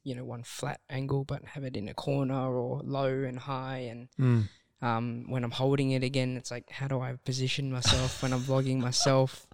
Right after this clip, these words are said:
Speaker 1: How do I hold it out in front?
Speaker 2: That's cool.
Speaker 1: Um, and, uh, just the, the, um,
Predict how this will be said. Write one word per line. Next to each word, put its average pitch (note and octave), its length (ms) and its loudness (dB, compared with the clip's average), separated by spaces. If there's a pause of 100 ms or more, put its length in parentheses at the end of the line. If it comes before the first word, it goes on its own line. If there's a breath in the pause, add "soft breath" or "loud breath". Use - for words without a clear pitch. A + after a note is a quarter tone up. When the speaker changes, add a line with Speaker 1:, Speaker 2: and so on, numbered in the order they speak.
(160)
Speaker 1:
How C#3 120 2
do C#3+ 80 4
I B2+ 60 6
hold C#3 280 4
it C3+ 120 4
out C3 100 4
in B2+ 100 0
front? C#3 540 2 (400 loud breath)
Speaker 2:
That's C#3 200 4
cool. C#3 280 2
Speaker 1:
Um, B2 600 2
and, B2 440 0 (500)
uh, - 220 -14
just - 360 2
the, F#2+ 380 2 (600)
the, G#2 400 0 (100)
um, A#2+ 360 -8